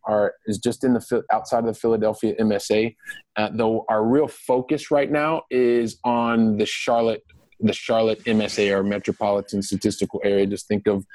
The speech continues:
the larger, the greater Charlotte area, uh, is where we really, really like right now. We're focused there,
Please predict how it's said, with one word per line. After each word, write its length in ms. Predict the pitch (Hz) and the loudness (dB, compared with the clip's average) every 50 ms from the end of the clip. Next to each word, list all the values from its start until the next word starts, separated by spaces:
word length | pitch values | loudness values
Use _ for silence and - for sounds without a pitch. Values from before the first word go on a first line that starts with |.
| - - _ _ - | -20 -20 _ _ -6
the 80 | 110 | -2
larger, 440 | 104 107 110 107 107 107 101 107 107 98 | 0 0 0 0 0 0 -2 -4 -2 -2
the 100 | 101 101 | -2 -4
greater 400 | 92 98 113 117 117 110 110 104 | -2 0 0 0 2 2 0 -2
Charlotte 480 | - - - 127 113 110 107 101 - - - | -4 -4 -2 0 2 2 2 0 -2 -4 -2
area, 340 | 104 107 101 95 92 87 - _ _ _ _ - 107 - | 0 2 2 0 0 -2 -8 _ _ _ _ -6 -4 -2
uh, 220 | 107 101 98 98 - | 0 0 0 -2 -2
is 160 | - 107 98 | -4 -6 -6
where 260 | 101 101 113 110 104 101 | -2 0 0 2 2 2
we 300 | 101 107 104 101 101 98 | 0 0 0 0 0 0
really, 400 | 98 101 107 107 107 104 101 98 | 0 0 0 0 2 2 0 2
really 300 | 98 98 98 95 92 92 | 2 2 2 2 0 2
like 360 | 95 95 95 95 92 - - | 2 0 0 0 -2 -4 -2
right 140 | 87 85 87 | -2 -2 0
now. 160 | 90 87 90 | 0 0 0
We're 140 | 90 95 92 | 0 0 0
focused 460 | - - 98 98 - 98 90 - - - | 0 -2 -2 -2 -2 -4 -6 -6 -4 -2
there, 320 | 98 98 95 95 95 - | 0 2 2 2 0 -4